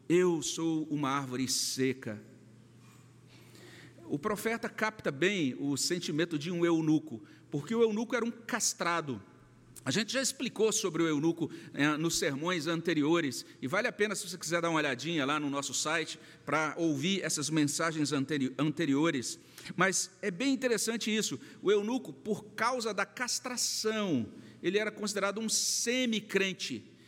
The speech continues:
Ele não tinha acesso, por exemplo, ao culto no Templo de Jerusalém. Ele era considerado, de fato, uma pessoa distinta, menor,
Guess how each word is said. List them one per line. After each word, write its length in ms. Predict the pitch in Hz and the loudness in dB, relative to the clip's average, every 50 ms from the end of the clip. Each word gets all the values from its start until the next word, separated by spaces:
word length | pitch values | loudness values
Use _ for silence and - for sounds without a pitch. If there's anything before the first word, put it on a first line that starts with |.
| - - | -10 -6
Ele 200 | - 156 190 196 | -2 0 0 0
não 160 | 208 220 214 | 0 0 -2
tinha 260 | 208 - 247 247 226 | -2 -2 -2 0 0
acesso, 540 | 214 - - - - 214 233 214 - 220 196 | -2 -2 -2 -2 -2 0 -2 -2 -2 -4 -4
por 140 | 208 208 185 | -2 0 0
exemplo, 440 | 170 151 175 214 208 202 185 170 170 | 2 2 2 0 0 -2 -2 -2 0
ao 220 | 180 196 202 208 | 2 2 2 2
culto 460 | 202 - - 240 262 262 226 - 190 180 | 0 -2 0 2 2 2 2 2 2 2
no 120 | 185 196 | 2 2
Templo 540 | 190 - - 220 220 247 226 233 226 214 214 | 0 0 2 2 2 2 0 -2 -4 -2 -2
de 160 | 170 208 214 | 0 -2 0
Jerusalém. 840 | 190 214 220 208 226 196 220 214 202 196 202 214 208 185 143 113 - - - - - - - - - - | 2 2 2 2 0 0 -2 0 0 2 2 2 0 0 -2 -4 -8 -12 -20 -20 -20 -20 -20 -14 -6 0
Ele 120 | 151 190 | 2 2
era 120 | 220 226 | 2 2
considerado, 560 | 220 - 226 233 214 214 208 214 233 220 208 190 165 - | 0 -2 -4 -2 0 2 2 2 2 0 -2 -10 -16 -16
de 120 | 156 160 233 | -12 -12 -12
fato, 320 | 190 - 214 220 220 - | -4 -2 0 0 0 -2
uma 120 | 240 240 240 | -6 -6 -2
pessoa 520 | - 240 202 - - 220 220 233 240 220 226 - - - - 135 | 0 0 0 2 2 4 4 4 2 0 -4 -10 -18 -20 -10 -6
distinta, 800 | 147 196 269 254 - - - - 254 247 240 - - 135 110 95 - - - - - - - | -4 -2 0 0 0 0 0 0 0 -2 -2 -4 -6 -8 -8 -8 -12 -18 -20 -20 -20 -14 -8
menor, 680 | - 139 160 185 208 240 269 247 226 214 208 196 156 | -4 0 2 2 2 2 2 2 4 4 4 4 2